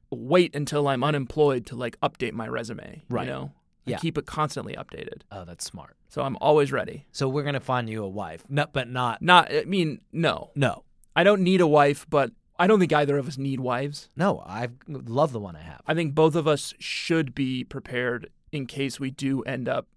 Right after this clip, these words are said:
Speaker 1: single fathers.
Speaker 2: Yeah, okay.
Speaker 1: And I think we can get probably the boys to help.
Speaker 2: Yeah, okay. That's good. So we should figure out what we want them to say on the call-in show.
Speaker 1: I mean,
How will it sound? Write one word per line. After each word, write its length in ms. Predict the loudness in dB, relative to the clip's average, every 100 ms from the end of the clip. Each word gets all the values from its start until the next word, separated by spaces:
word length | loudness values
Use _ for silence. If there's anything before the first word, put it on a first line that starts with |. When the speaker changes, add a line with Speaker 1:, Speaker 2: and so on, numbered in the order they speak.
| _ -14
Speaker 1:
single 300 | -12 -10 -8
fathers. 600 | -8 -8 -10 -14 -16 -6
Speaker 2:
Yeah, 200 | -4 -4
okay. 280 | -6 -6 -8 -8 -2
Speaker 1:
And 120 | 0
I 60 |
think 160 | 0 0
we 80 | 0
can 80 | 0
get 160 | 0 2
probably 200 | 2 4
the 80 | 2
boys 320 | 6 6 6
to 80 | 0
help. 380 | -2 -4 -4 -6
Speaker 2:
Yeah, 200 | 0 0 -2 _ -4
okay. 200 | -2 -2 -8 -4
That's 200 | -4 0
good. 220 | -2 -2 -6 _ _ _ _ _ -4
So 140 | 4 6
we 120 | 6
should 160 | 2 0
figure 280 | 2 6
out 240 | 6 6 4
what 260 | 2 2 2
we 100 | 0
want 240 | 0 -2
them 140 | -2 -4
to 80 |
say 440 | -2 0 0 -2 -4 -4
on 160 | -4 -4
the 60 |
call-in 420 | -4 -4 -4 -8
show. 220 | -14 -14 -18 _
Speaker 1:
I 60 | -6
mean, 280 | -4 -4